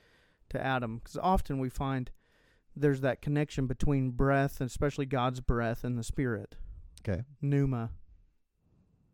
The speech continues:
Speaker 1: Spirit, pneumatology, it's, that's a study of the Holy Spirit.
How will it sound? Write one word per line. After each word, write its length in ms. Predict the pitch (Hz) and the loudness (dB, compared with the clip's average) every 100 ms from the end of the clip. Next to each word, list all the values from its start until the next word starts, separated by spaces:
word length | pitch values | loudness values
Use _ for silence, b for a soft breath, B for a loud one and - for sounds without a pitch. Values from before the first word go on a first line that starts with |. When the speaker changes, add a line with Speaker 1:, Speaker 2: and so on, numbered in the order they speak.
| _ _ _ _ _ _ | _ _ _ _ _ _
Speaker 1:
Spirit, 500 | - - 110 113 - | -16 -6 -4 -4 -4
pneumatology, 720 | 127 117 - 110 113 123 120 | -6 -6 -10 -12 -12 -12 -12
it's, 160 | 120 - - | -14 -18 -10
that's 200 | 127 113 | -10 -8
a 80 | 110 | -10
study 240 | - 117 | -10 -8
of 60 | 120 | -8
the 60 | |
Holy 180 | 120 127 | -8 -8
Spirit. 380 | - - 127 123 | -8 -8 -8 -10